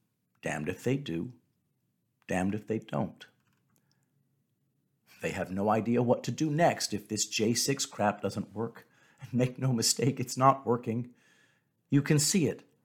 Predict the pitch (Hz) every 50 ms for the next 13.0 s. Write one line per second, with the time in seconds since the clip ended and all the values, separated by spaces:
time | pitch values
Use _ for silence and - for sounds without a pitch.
0 | _ _ - 135 135 123 120 - - 131 120 131 135 131 - - - - - -
1 | - - - 127 120 110 92 85 82 78 78 82 101 107 - - - - 139 135
2 | 131 131 - - - - - - - - - _ _ _ _ _ _ _ _ _
3 | _ _ _ _ _ _ _ _ _ _ _ _ _ _ _ _ _ _ _ _
4 | _ _ _ _ - 104 110 147 147 127 143 156 170 160 131 95 76 - - -
5 | - 110 107 101 - - 123 117 95 82 78 - - - - _ _ _ _ -
6 | 131 120 - - 113 107 107 123 120 117 - 135 - - - 156 143 131 110 92
7 | 85 80 95 - - 90 87 85 87 92 98 107 117 117 117 113 107 101 92 92
8 | 95 101 101 - - - 104 - - 143 135 - 117 110 120 - - - 127 117
9 | - - 123 127 135 131 131 - - - - - - - - 120 127 127 - -
10 | 131 120 131 135 139 135 135 131 120 117 110 104 104 113 110 107 95 82 - -
11 | - 82 82 80 78 - - 95 87 110 107 107 107 85 73 73 - - - -
12 | - - - - - _ _ - 117 123 139 151 131 107 95 101 101 - -